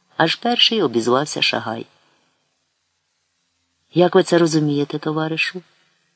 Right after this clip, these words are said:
А не обидитеся на мене, якщо вам правду скажу?» «Ні, не обиджуся, говоріть». «Ви любите панну Ганю, а вдаєте, буцім вона вам байдужна. А панна Ганя...» І не докінчив.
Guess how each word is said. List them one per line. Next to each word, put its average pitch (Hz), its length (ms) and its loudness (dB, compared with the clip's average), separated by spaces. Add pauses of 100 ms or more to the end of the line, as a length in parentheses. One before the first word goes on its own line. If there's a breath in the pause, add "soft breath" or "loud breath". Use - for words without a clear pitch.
(180)
А 117 160 0
не 120 180 4
обидитеся 175 580 2
на 127 100 -2
мене, 123 240 0
якщо 131 300 0
вам 123 140 2
правду 113 380 0
скажу?» - 460 -8 (560)
«Ні, 151 360 0
не 190 180 0
обиджуся, 123 540 -2
говоріть». 156 500 -4 (1300 soft breath)
«Ви 208 220 8
любите 202 500 4
панну 175 520 0
Ганю, 131 520 -2
а 139 100 2
вдаєте, 175 400 4
буцім 190 340 2
вона 190 280 4
вам 180 220 2
байдужна. 156 800 0 (140)
А 131 120 0 (100)
панна 151 540 4
Ганя...» 165 560 0 (920 loud breath)
І 135 120 0
не 156 100 2
докінчив. 131 640 -4